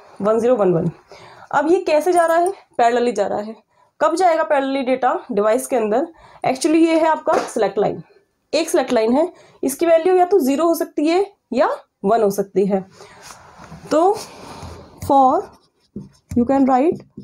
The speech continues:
for storing the data into the device, you will take select line zero। सिलेक्ट line की value क्या होगी? या तो ज़ीरो या वन। जब ज़ीरो होगी तो कौन सा input select होता है? mux का क्या operation होता है?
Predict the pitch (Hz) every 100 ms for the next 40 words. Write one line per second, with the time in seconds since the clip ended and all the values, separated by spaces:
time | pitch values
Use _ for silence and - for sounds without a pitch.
0 | - - 254 277 269 311 285 349 427 349
1 | 220 196 170 - _ - 247 262 277 233
2 | 220 220 381 - - _ _ _ _ _
3 | _ _ _ _ _ - 233 254 294 302
4 | - 277 320 381 - - - - - -
5 | _ _ _ - 254 262 294 247 285 392
6 | - - - - 196 220 107 - - -
7 | - - - - - - _ _ _ _
8 | - - - 277 320 320 330 320 320 330
9 | 320 339 330 294 247 269 311 302 277 196
10 | - _ - - - - 208 320 269 294
11 | 359 349 277 339 440 - 294 285 277 294
12 | 330 320 349 349 311 311 302 339 370 294
13 | - 359 339 339 320 330 311 285 302 359